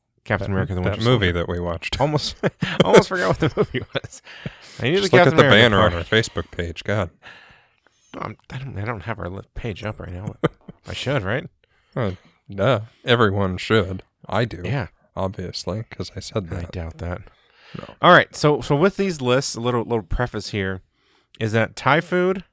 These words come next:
Speaker 1: Star Wars slash Star Trek, Nirvana the band, Rocky,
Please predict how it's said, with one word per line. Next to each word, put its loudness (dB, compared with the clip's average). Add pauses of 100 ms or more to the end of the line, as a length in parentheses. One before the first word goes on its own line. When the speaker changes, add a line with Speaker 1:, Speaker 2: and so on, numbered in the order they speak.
(220)
Speaker 1:
Star 2
Wars 0
slash -2 (140)
Star -2
Trek, -2 (520)
Nirvana 2
the -2
band, 0 (280)
Rocky, -2